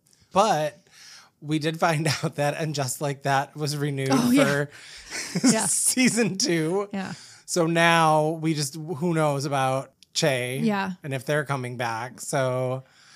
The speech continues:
Speaker 2: How, how do
Speaker 1: it's
Speaker 2: you
Speaker 1: Che Watch twenty twenty-two <laughs> is what I'm calling it.
Speaker 2: <laughs> I'm sure they'll be back. It's either they're gonna come back or Miranda's gonna return from
Speaker 1: I think there'll be a time leap.
Speaker 2: Well, a time, a time leap from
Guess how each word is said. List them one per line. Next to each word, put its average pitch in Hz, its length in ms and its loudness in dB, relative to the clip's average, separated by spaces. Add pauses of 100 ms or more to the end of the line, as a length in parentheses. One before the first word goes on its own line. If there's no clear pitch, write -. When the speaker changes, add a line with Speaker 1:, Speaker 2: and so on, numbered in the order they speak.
(120)
Speaker 2:
How, 226 200 2
how 240 220 0
do 240 80 2
Speaker 1:
it's 233 80 2
Speaker 2:
you 254 160 0
Speaker 1:
Che 196 200 4
Watch 143 520 4
twenty 165 300 0
twenty-two 165 1000 2
<laughs> - 80 -20
is 175 120 -4
what 156 120 -2
I'm 165 140 0
calling 160 440 -2
it. 175 260 -6 (360)
Speaker 2:
<laughs> - 120 -14
I'm 220 140 6
sure 214 240 4
they'll 202 160 2
be 190 140 0
back. - 460 -8 (760)
It's 269 160 2
either 311 240 4
they're 233 160 4
gonna 262 200 2
come 311 200 2
back 170 420 2
or 202 300 -2
Miranda's 220 540 2
gonna 247 180 2
return 180 520 -2
from 180 520 -4 (300)
Speaker 1:
I 226 100 6
think 220 180 2
there'll 196 200 6
be 170 160 4
a 156 80 2
time 139 540 2
leap. 131 340 -6 (120)
Speaker 2:
Well, 285 240 8
a 277 60 2
time, 277 380 2
a 233 60 0
time 254 260 2
leap 247 200 0
from 202 180 0